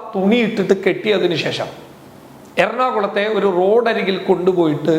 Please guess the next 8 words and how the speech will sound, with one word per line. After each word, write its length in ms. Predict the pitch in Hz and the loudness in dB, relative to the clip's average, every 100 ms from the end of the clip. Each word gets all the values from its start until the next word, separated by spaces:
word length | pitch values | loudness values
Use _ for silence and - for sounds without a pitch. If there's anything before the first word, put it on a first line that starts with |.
| 160 - - - 196 | -2 -8 -16 -4 2
ഇയാൾ 160 | 202 175 170 | 2 0 -4
ഉപേക്ഷിച്ചു 420 | 202 202 185 170 | -4 -4 -6 -4
കളഞ്ഞു 220 | 160 156 151 | -4 -6 -4
എന്നുള്ളതാണ് 480 | 147 135 127 120 120 123 - 143 | -4 -2 -2 -2 -4 -6 -14 -6
നടുക്കുന്ന 500 | 147 170 - 202 165 143 | -2 -2 -2 -2 -2 -2
റിപ്പോർട്ടുകൾ 400 | 135 135 131 123 113 | -4 -4 -4 -6 -6
വ്യക്തമാക്കുന്നത്. 600 | 110 120 104 90 80 82 - - - - - - - - - - - - | -8 -8 -8 -12 -16 -18 -20 -20 -20 -20 -20 -20 -20 -20 -20 -20 -20 -20
അപ്പൊ 80 | - | -4